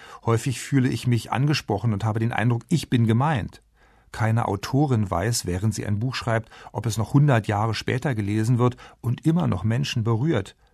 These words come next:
Doch setzt sie alles daran, dass das, was sie schreibt, das Zeug dazu hat, zu bleiben.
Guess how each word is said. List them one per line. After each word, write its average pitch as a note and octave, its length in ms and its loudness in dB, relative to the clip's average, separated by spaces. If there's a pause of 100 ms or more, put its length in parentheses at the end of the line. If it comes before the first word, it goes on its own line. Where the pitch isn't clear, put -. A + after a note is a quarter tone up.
(440)
Doch A#2 140 -6
setzt - 360 -6
sie - 160 -4
alles D#3 320 -2
daran, C#3 320 -2
dass A2+ 220 -4
das, C3+ 320 -6
was A2 180 -2
sie D#3 140 -4
schreibt, C#3 560 -6
das A2+ 200 -6
Zeug - 360 -6
dazu F#2+ 360 -6
hat, G#2+ 180 -8
zu A#2+ 180 -6
bleiben. A2 460 -6